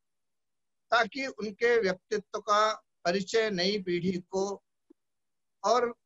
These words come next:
अधिक मात्रा में हो सके। जो पुराने लोग हैं, उन्होंने तो सब पास से देखा है, अनुभव की किया है, कुछ उनके लेखों से हम समझ सकते हैं।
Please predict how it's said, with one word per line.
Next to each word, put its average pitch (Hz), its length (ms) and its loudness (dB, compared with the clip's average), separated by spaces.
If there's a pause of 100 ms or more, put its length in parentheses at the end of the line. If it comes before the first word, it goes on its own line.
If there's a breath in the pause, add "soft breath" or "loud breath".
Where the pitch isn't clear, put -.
अधिक 208 340 0
मात्रा 175 440 2
में 175 140 -2
हो 151 180 -4
सके। - 340 -14 (540)
जो 226 220 2
पुराने 240 460 2
लोग 220 260 0
हैं, 220 140 0
उन्होंने 208 460 -2
तो 208 300 -8
सब 175 180 -12
पास 185 600 0
से 202 120 -2
देखा 165 360 2
है, 185 220 4
अनुभव 165 340 -4
की 170 420 -10 (720)
किया 170 140 2
है, 175 200 -2
कुछ - 260 -12
उनके 165 240 -2 (280)
लेखों 202 300 0
से 214 140 -2
हम 180 100 2
समझ 180 240 -4
सकते 185 320 -6
हैं। - 220 -10